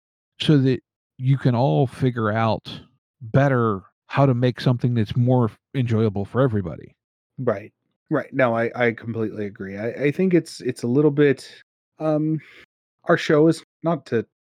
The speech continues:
Speaker 2: delve into this, but as, as you're aware, as I'm aware, our show's not for everyone. You know, there are people that casually play R P Gs that don't wanna listen to our show because we're a little bit too in-depth for them, which we try to,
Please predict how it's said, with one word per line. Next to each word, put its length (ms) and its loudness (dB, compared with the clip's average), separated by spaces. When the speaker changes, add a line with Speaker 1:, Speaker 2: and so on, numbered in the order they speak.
Speaker 2:
delve 240 2
into 180 -2
this, 220 2
but 260 -2
as, 360 -10
as 220 -10
you're 160 2
aware, 320 2
as 100 -2
I'm 200 0
aware, 240 -2
our 120 2
show's 280 2
not 180 -2
for 160 -8
everyone. 480 -4
You 80 2
know, 120 4
there 140 6
are 60 4
people 320 0
that 180 -2
casually 500 -2
play 400 0
R 180 0
P 360 2
Gs 140 -2
that 160 0
don't 200 -2
wanna 240 -2
listen 300 0
to 120 4
our 140 4
show 220 4
because 360 -4
we're 120 -2
a 80 0
little 180 0
bit 280 -2
too 260 -4
in-depth 400 0
for 260 -10
them, 200 -14
which 260 -2
we 240 0
try 420 0
to, 180 2